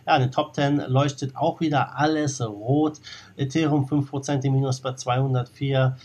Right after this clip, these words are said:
äh, Bitcoin Cash acht Prozent im Minus, Tron knapp elf Prozent im Minus. Ja, also da gibt es, äh, viele Verluste wieder seit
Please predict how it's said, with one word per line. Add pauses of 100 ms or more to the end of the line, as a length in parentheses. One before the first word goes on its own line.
(200)
äh,
Bitcoin
Cash
acht
Prozent
im
Minus,
Tron (120)
knapp
elf
Prozent
im
Minus. (400)
Ja,
also
da
gibt
es,
äh, (800)
viele
Verluste
wieder
seit